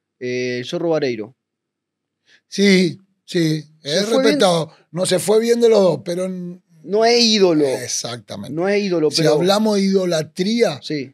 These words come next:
Speaker 2: eh, la pierden.
Speaker 1: Sí.
Speaker 2: Muchos la pierden.
Speaker 1: Pero él me llamó la atención porque un, aparte siempre fue un
Speaker 2: Pasa que
Speaker 1: pibazo.
Speaker 2: un tipazo.
Speaker 1: Sí, sí, re querible. El otro día Juan,
Speaker 2: Tipazo.
Speaker 1: Juan Salguero hablaba de él y nos
Speaker 2: No
Speaker 1: reíamos.
Speaker 2: juega muy bien, pero es un tipazo.
Speaker 1: <laughs>
Speaker 2: No jugaba muy bien.
Speaker 1: Nos reíamos de él, sí, un jugadorazo, Zorro.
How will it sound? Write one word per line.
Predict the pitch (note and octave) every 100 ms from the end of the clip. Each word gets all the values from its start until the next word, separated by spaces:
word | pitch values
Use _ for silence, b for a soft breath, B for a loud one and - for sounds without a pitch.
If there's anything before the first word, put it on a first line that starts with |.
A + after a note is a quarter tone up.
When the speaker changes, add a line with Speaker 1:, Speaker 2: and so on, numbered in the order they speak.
| _
Speaker 2:
eh, | D3+ C#3+ C#3
la | D#3+ B2
pierden. | D3 B2 A#2+ - - A2+
Speaker 1:
Sí. | - D3+ C#3
Speaker 2:
Muchos | C#3 D#3+ F#3
la | E3+
pierden. | C3+ C#3 B2 G#2+ _
Speaker 1:
Pero | E3 F3 G3
él | B3 C4
me | A3 G#3
llamó | G3+ G#3+
la | A3
atención | G3 G#3 G3+
porque | G3 G3
un, | F#3+ - C#3+
aparte | D3+ E3+ D3+
siempre | E3 C#3+
fue | D3+
un | C#3+
Speaker 2:
Pasa | C3
que |
Speaker 1:
pibazo. | D3+ D#3+ F#3+
Speaker 2:
un | B2
tipazo. | B2 A#2+ C#3+ A#2 - -
Speaker 1:
Sí, | - C#3 C#3 C3+ B2
sí, | A#2+ A#2
re | A2 C3
querible. | B2 C#3 C3
El | A#2+
otro | B2+ C#3
día | C3 B2 A#2
Juan, | C#3 C3+
Speaker 2:
Tipazo. | C3
Speaker 1:
Juan | D3+ D#3
Salguero | C#3 D3+ D3
hablaba | C3+ C#3 B2
de | C3+
él | C#3
y |
nos | A2+ C#3+
Speaker 2:
No |
Speaker 1:
reíamos. | A#2 G#3
Speaker 2:
juega | G#3 F3
muy | D#3 D3+
bien, | C#3 C3+
pero | E3+
es |
un | F3+
tipazo. | D#3+ D3 D3 B2+
Speaker 1:
<laughs> | C3 - B4 A4
Speaker 2:
No | E3+
jugaba | F#3+ F#3 -
muy | E3 C#3
bien. | - -
Speaker 1:
Nos | G#3 -
reíamos | - E3+ F3 C#3 D3
de |
él, | D#3+
sí, | C#3+ C#3+ C3+
un | A#2+
jugadorazo, | A#2 G#2 A2 G#2+ G2+ F#2+
Zorro. | G2+ F2